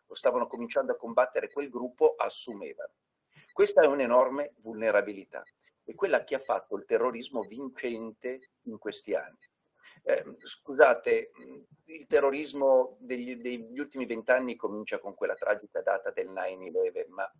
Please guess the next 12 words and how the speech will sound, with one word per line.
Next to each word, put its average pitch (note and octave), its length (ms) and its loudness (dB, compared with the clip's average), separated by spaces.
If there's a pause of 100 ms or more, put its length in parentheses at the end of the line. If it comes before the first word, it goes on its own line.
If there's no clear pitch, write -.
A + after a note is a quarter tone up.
(300)
quando D#3+ 280 -2
si - 180 -10
legge B2 300 -6
nei A2 140 -6
documenti A2 720 -10
delle G2+ 300 0
analisi G#2+ 460 -4
posteriori G#2 640 -2
al F2 100 -4
nine G2+ 380 -4
eleven G2+ 480 0
che G#2 300 -4